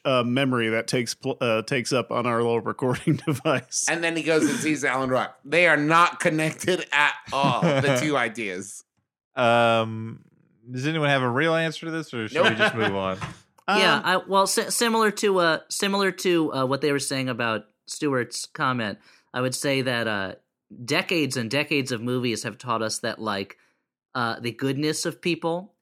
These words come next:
Speaker 4: and what, and brings us all together, and we can, uh, we can band together to stop bad things from happening, and there's a sense of
Speaker 3: <laughs>
Speaker 4: justice in the world, and I feel like that has been proven untrue.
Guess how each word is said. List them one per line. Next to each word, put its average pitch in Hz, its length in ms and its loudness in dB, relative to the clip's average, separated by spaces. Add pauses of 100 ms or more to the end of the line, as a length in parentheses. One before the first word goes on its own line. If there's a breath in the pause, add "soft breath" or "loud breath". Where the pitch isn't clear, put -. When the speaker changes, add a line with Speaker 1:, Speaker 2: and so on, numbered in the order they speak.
(120)
Speaker 4:
and 120 200 -2
what, 123 160 -4
and 117 300 -4
brings 135 300 -2
us 135 140 -6
all 127 160 -2
together, 127 580 0
and 120 220 -6
we 120 140 -2
can, 113 320 -4
uh, 104 260 -4 (280 soft breath)
we 143 80 -4
can 139 180 -2
band 127 320 -2
together 117 440 -2
to 107 520 -4 (240 soft breath)
stop - 340 -2
bad 120 220 -4
things 131 200 -2
from 120 140 -8
happening, 131 560 -4
and 120 80 -2
there's 110 140 -2
a 151 80 -2
sense - 260 -4
of 101 100 -8
Speaker 3:
<laughs> - 0 -
Speaker 4:
justice 120 460 -4
in 156 80 -6
the 151 80 -4
world, 147 380 -2
and 151 120 -6
I 156 60 -2
feel 156 160 -4
like 123 200 -2
that 123 360 -6
has 156 220 -6
been 160 160 -8
proven 175 380 -4
untrue. 185 500 -4